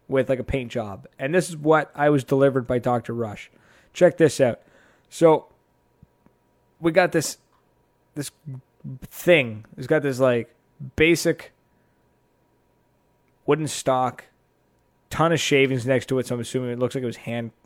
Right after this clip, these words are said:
hand carved, if anything. Uh, with some kind of marker in it. I'm not sure what it is. Hopefully it tells us in the chat. Uh, but he turns that bad boy into that. Look at that. Like, how sexy is that?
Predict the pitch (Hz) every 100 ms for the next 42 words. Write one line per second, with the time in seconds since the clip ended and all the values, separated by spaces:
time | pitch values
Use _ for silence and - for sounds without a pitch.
0 | _ 123 117 107 117 123 117 107 117 110
1 | 110 _ _ - - - - 131 123 127
2 | 170 160 165 151 156 - 151 143 127 139
3 | 135 - 135 127 123 123 120 - _ _
4 | - 139 120 127 120 - 123 117 110 117
5 | - 117 113 _ _ - - - 135 123
6 | 113 143 - 202 247 185 147 - 131 120
7 | 120 127 120 127 - _ _ _ _ _
8 | _ _ _ 165 160 135 139 143 139 127
9 | 110 - _ _ _ - 170 180 139 -
10 | 123 120 117 110 - - _ _ _ _
11 | _ _ _ _ _ _ _ _ _ _
12 | _ _ _ _ _ - 139 147 175 -
13 | 165 147 143 131 117 117 113 110 107 -